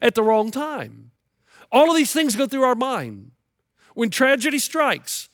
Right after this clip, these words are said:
like Job, we wished we knew exactly what's going on here. What is at play? Why is this happening? I have often heard people say, Pastor Jeff, if I, I could endure the what if I knew the why.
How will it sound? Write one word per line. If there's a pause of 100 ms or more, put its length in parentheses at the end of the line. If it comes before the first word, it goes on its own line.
(280)
like
Job, (500)
we
wished
we
knew
exactly
what's
going
on
here. (160)
What
is
at
play? (180)
Why
is
this
happening? (680)
I
have
often
heard
people
say,
Pastor
Jeff, (380)
if
I,
I
could
endure
the
what
if
I
knew
the
why.